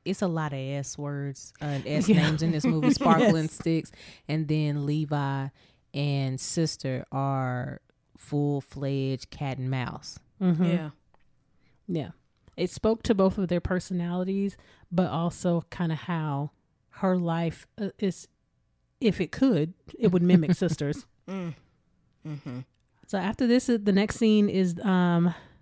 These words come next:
Speaker 2: them. So it's Sister, Dolores, Sparkle, and I cannot remember the name
Speaker 1: I
Speaker 2: of the
Speaker 1: don't know.
Speaker 2: baby sister. I don't even know if they actually said it <laughs> throughout the movie.
Speaker 1: <laughs> Well, she's not their real, their, she's a friend.
Speaker 3: Friend, yeah.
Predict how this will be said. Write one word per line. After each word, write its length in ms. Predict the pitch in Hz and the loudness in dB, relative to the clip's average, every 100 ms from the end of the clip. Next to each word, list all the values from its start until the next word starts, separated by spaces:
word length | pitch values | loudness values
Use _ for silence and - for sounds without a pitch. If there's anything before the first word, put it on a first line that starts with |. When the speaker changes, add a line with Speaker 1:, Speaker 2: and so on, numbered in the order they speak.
| _ 185 | _ -8
Speaker 2:
them. 800 | 170 202 202 202 202 196 196 - - | 0 2 4 4 4 4 0 -4 -2
So 180 | 180 180 | 2 2
it's 240 | 175 - | 0 -6
Sister, 760 | - - 247 - - 226 226 226 _ _ _ _ _ _ 185 | -4 2 2 2 2 4 4 2 _ _ _ _ _ _ -2
Dolores, 920 | 190 180 196 202 202 202 202 - - _ _ _ _ _ | 0 4 6 6 6 4 0 -4 -10 _ _ _ _ _
Sparkle, 960 | - - - 208 196 - 190 190 190 - _ _ _ _ | -12 -10 0 2 2 2 2 4 0 -4 _ _ _ _
and 480 | 202 180 175 170 165 - _ - | 0 2 2 0 -2 -6 _ -4
I 160 | 208 | -4
cannot 420 | 185 - 180 180 175 | -2 0 2 2 2
remember 280 | 180 175 | 2 2
the 120 | 170 175 | 2 2
name 240 | 170 165 | 2 2
Speaker 1:
I 40 | 160 | 2
Speaker 2:
of 60 | |
the 60 | 151 | 2
Speaker 1:
don't 100 | 165 | 0
know. 60 | 139 | 4
Speaker 2:
baby 260 | 175 165 | 4 4
sister. 560 | 160 160 147 - 151 147 _ _ - | 2 0 -2 -2 -2 -4 _ _ -2
I 60 | |
don't 100 | 196 | 2
even 140 | 196 175 | 4 6
know 100 | 165 | 4
if 80 | - | 4
they 120 | 170 | 0
actually 280 | 165 - 185 | 0 0 -2
said 280 | - 180 | 2 2
it 240 | 165 - - 640 622 - | 0 -4 -10 -10 -12 -20
<laughs> 300 | _ _ - | _ _ 0
throughout 360 | 208 185 - | 4 4 2
the 80 | 190 | 2
movie. 420 | 175 - - 370 - | 4 4 2 -6 -4
Speaker 1:
<laughs> 60 | 392 - - 415 | -8 -8 -10 -4
Well, 80 | 214 | 0
she's 180 | 247 277 | 4 4
not 180 | 277 247 | 4 2
their 140 | 202 | 2
real, 240 | 185 180 175 | 2 2 0
their, 220 | 170 190 | 0 0
she's 240 | 190 220 185 | 0 0 -2
a 40 | |
friend. 320 | 156 165 143 196 | -2 -2 -4 -4
Speaker 3:
Friend, 200 | 208 165 | -6 -6
yeah. 300 | 190 180 139 | -6 -6 -8